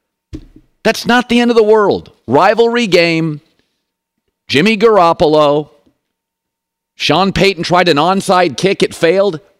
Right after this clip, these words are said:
Raiders scored first. Short field. Bit of a break. I thought it was a mistake by Payton. And then, well, they lost to Washington.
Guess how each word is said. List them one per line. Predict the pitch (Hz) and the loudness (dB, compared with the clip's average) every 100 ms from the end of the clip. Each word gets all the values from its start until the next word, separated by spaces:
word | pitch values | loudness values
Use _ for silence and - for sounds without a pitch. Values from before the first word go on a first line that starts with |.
| _ | _
Raiders | 101 151 202 190 | 0 2 2 0
scored | - 185 208 190 | 0 2 2 0
first. | - 175 214 - - - _ _ _ _ | 0 0 0 -4 -14 -20 _ _ _ _
Short | - - 160 202 - | -6 0 0 0 -2
field. | 160 196 233 240 | -2 0 0 0
Bit | 202 | -2
of | 208 | 0
a | 202 | 0
break. | 156 190 311 - | 2 2 0 -4
I | 131 | -4
thought | 151 185 | 0 0
it | 180 | 0
was | 165 | -2
a | |
mistake | 165 - 185 190 | -4 -2 -2 -2
by | 185 | -4
Payton. | - 214 - - - _ _ _ _ | -4 -6 -8 -16 -20 _ _ _ _
And | 175 | -2
then, | 208 | -2
well, | 165 196 | 0 0
they | 185 | 0
lost | 185 170 | 0 -2
to | - | -2
Washington. | 160 190 190 - 90 80 - | -2 -2 -4 -8 -10 -14 -16